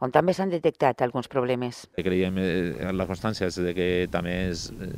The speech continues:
Speaker 2: en el seu dia la va fer també i se va quedar com a titularitat municipal, però és cert que, bueno, és, és algo que, que és curiós perquè tampoc no estan registrades a cap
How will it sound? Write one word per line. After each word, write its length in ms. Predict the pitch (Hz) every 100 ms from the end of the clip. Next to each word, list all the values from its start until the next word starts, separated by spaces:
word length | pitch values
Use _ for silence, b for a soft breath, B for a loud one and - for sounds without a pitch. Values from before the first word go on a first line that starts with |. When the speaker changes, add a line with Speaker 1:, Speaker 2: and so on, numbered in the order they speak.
| - 90
Speaker 2:
en 80 |
el 100 | 92
seu 320 | 87 92 92 92
dia 180 | 90 90
la 120 | 90
va 80 | 90
fer 260 | 92 92 90 B B B B -
també 520 | 98 95 92 92 92 87 71
i 80 |
se 120 | - 87
va 80 | 87
quedar 160 | 92
com 140 | 90 92
a 80 | 87
titularitat 600 | 92 90 90 87 90 90
municipal, 400 | 92 90 87 107
però 140 | 117 90
és 80 | -
cert 180 | 92
que, 100 | -
bueno, 220 | 95 101 95 B B B -
és, 240 | 101 92 -
és 180 | 104 -
algo 240 | 98 107
que, 340 | 120 110 104 - - - -
que 100 | 98
és 60 |
curiós 240 | - 101 -
perquè 220 | 123 120 104 101 92
tampoc 220 | 90 98
no 80 | 107
estan 460 | - 104 101 98 90
registrades 760 | 110 90 90 - 98 95 92 - B B B -
a 280 | 113 104 98
cap 220 | 95 82